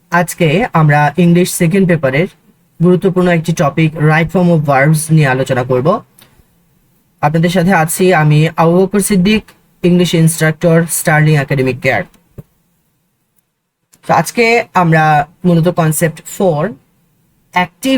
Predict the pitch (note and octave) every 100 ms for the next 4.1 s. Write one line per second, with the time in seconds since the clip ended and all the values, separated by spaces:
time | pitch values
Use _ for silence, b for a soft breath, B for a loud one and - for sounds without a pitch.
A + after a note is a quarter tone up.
0 | E3+ E3 D#3 E3+ D#3+ - D3+ C3 - D3+
1 | B2 - _ _ _ _ _ _ _ _
2 | _ _ _ _ B3 B3+ G#3 F#3+ F3+ F3
3 | G3 E4+ - F3 E3 D#3+ D3+ C#3 B2 A2